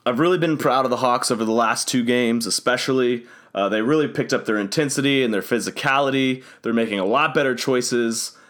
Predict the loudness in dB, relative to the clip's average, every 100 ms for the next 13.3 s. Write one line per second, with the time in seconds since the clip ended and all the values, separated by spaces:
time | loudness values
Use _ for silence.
0 | _ -10 -4 -2 0 2 0 -2 0 0
1 | 2 0 2 0 2 2 0 -4 -2 0
2 | 2 0 0 0 0 2 0 0 0 2
3 | 0 0 -2 0 0 0 0 0 0 -2
4 | -4 -8 -6 -2 0 0 2 2 0 -2
5 | -2 0 -2 -2 0 0 2 2 2 2
6 | 0 -2 -6 -4 -4 0 0 0 -2 0
7 | 0 2 2 2 2 0 0 0 -2 0
8 | 0 0 0 0 0 0 0 -2 -4 -6
9 | -10 _ _ _ _ _ -2 0 0 0
10 | 0 0 0 0 0 0 0 0 -2 -4
11 | -2 -2 -2 -2 -4 -4 -4 -2 0 0
12 | 0 -2 -2 0 -2 0 0 2 2 2
13 | 2 0 -4